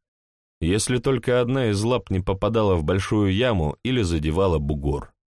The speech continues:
Тогда всех подбрасывало так, что было ощущение, будто приземлятся все не на лавку, а уже за борт,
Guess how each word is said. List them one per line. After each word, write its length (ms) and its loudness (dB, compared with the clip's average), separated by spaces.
Тогда 360 0
всех 340 -2
подбрасывало 800 0
так, 300 -2
что 180 -4
было 280 2
ощущение, 680 0
будто 420 -4
приземлятся 720 -2
все 220 -4
не 100 0
на 160 0
лавку, 560 -2
а 120 0
уже 240 2
за 200 0
борт, 460 -2